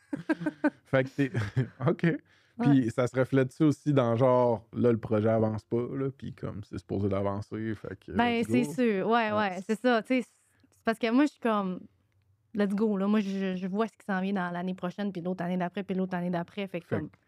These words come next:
Speaker 1: G G, bravo, mais let's go, là.
Speaker 2: <laughs>
Speaker 1: Faut que t'avances.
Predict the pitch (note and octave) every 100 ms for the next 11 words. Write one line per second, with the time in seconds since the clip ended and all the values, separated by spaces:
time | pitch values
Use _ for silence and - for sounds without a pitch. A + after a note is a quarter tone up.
0 | _ - G3+ G#3 G#3 C4 B3 G3+ G3 G#3+
1 | B3+ G#3 F3+ F3+ - F#3 F#3+ G3 F#3 -
2 | - - - C4 B3 B3 A#3+ G#3+ B3+ -
3 | D#4 - C#4+